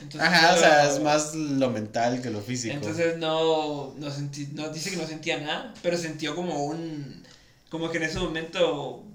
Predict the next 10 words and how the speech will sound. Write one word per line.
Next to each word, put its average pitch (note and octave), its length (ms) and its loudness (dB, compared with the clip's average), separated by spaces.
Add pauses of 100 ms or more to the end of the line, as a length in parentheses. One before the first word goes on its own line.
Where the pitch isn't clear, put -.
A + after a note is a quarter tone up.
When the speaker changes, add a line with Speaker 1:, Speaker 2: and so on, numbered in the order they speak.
(160)
Speaker 1:
mucha D#3+ 460 -2
energía, D3 580 0
¿vas? C3+ 400 -10 (400)
Speaker 2:
Sí, C3+ 320 4
un B2 520 0
vergo A2+ 240 4
de A2 120 2
adrenalina. G#2 560 -6
Speaker 1:
Ajá, C#3 580 -6
y C#3 1120 -6